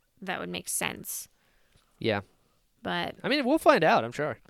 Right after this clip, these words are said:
Speaker 1: Oh, man, I
Speaker 2: But
Speaker 1: was, like, so sad, though, when little baby Yoda was, like, laying on that little bed thing, and
Speaker 2: I
Speaker 1: he was just looking up
Speaker 2: know.
Speaker 1: at him.
Speaker 2: I,
Speaker 1: Like, "Help me."
Speaker 2: I, I love, I love that, uh,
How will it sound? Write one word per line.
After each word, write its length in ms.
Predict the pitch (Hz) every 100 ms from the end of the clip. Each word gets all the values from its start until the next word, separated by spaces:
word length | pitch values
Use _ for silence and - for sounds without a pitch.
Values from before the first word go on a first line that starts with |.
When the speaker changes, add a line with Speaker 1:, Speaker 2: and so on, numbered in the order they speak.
| -
Speaker 1:
Oh, 200 | 220 190 196
man, 260 | 202 190
I 60 | 185
Speaker 2:
But 80 | 208
Speaker 1:
was, 120 | 226
like, 140 | 262
so 160 | - 214
sad, 300 | - 202 214
though, 100 | 185
when 140 | 185
little 120 | 185
baby 260 | 185 190 185
Yoda 240 | 185 196 190
was, 180 | 185
like, 220 | 185 180 - - -
laying 280 | - 190 190
on 100 | 190
that 140 | 185 180
little 140 | 185
bed 280 | 180 202 220
thing, 380 | 196 180 185 185 - -
and 340 | - 180 180
Speaker 2:
I 180 | 180 208
Speaker 1:
he 100 | 214
was 100 | 208
just 160 | 208 202
looking 220 | 214 214
up 160 | 240 247
Speaker 2:
know. 60 |
Speaker 1:
at 120 | 202 196
him. 380 | 202 202 196 - _ _ _ _ -
Speaker 2:
I, 160 | 143 180
Speaker 1:
Like, 180 | - -
"Help 260 | 269 302
me." 120 | 247 240
Speaker 2:
I, 340 | 170 190 196 -
I 160 | 156 170
love, 680 | 160 160 175 220 226 - - _ - - _ _ _ _ _
I 180 | 147 165
love 480 | 170 165 170 208 220 226 _
that, 380 | 147 151 131 127
uh, 440 | 143 123 113 101